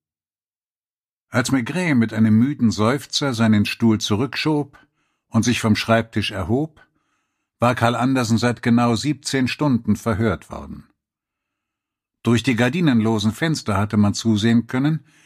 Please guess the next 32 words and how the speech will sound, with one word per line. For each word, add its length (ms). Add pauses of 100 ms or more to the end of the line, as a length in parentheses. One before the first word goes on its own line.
(120)
wie 120
die 100
Näherinnen 800
und 280
Büroangestellten 1300
zum 220
Mittag 500 (380)
in 140
die 80
Lokale 560
an 100
der 100
Place 460
Saint-Michel 560
geströmt 540
waren. 360 (640)
Dann 320
war 180
es 160
ruhiger 480
geworden. 600 (1120)
Gegen 260
sechs 500 (220)
hatte 200
der 160
Ansturm 460
auf 120
die 120
Metrostationen 1120
und 220
Bahnhöfe 560
begonnen, 560